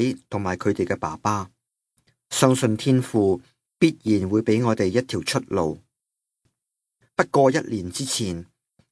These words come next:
我帶住兩個細路仔去教會，學習聖經嘅教導，學習忍耐同埋愛細路仔嘅爸爸。教會傳道鼓勵我繼續同佢分房瞓，其實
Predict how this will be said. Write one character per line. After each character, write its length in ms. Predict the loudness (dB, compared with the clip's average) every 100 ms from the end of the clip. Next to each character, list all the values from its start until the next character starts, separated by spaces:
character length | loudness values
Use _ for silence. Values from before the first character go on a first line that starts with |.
| _
我 120 | 2
帶 180 | 4 2
住 160 | 2
兩 200 | 2 2
個 100 | 0
細 180 | 0 0
路 140 | 0 -2
仔 320 | -2 0 0
去 180 | 0 0
教 240 | 0 -2
會， 360 | -2 -2 -2 -2 -6 _ _ _ _ _ _ _ 0
學 100 | 0
習 340 | 2 2 2
聖 340 | 0 0 2 0
經 160 | 0
嘅 120 | 0
教 260 | 2 2 2
導， 320 | 2 0 0 -6 _ _ _ _ 0
學 80 | 2
習 240 | 4 0
忍 280 | 2 -2 0
耐 360 | 2 2 2 -2 _ _
同 140 | -4 -2
埋 200 | -2 0
愛 320 | 2 4 2
細 200 | -2 -2
路 140 | -2 -2
仔 200 | -4 -4
嘅 100 | -4
爸 220 | -6 -6
爸。 340 | -4 -2 -4 -8 _ _ _ _ _ _ _ _ _ _ _ _
教 180 | 4 4
會 140 | 2
傳 300 | 0 0 0
道 360 | 2 2 2 -2 _
鼓 200 | 0 4
勵 220 | 4 2
我 280 | 0 0 -2 0
繼 80 | 0 0
續 140 | 0 -6
同 160 | -8 -6
佢 140 | -4
分 260 | -2 -2 -2
房 300 | -2 -4 -4
瞓， 340 | -4 -4 -4 -10 _ _ _ _ _ _ _ _
其 140 | 0
實 200 | 2 2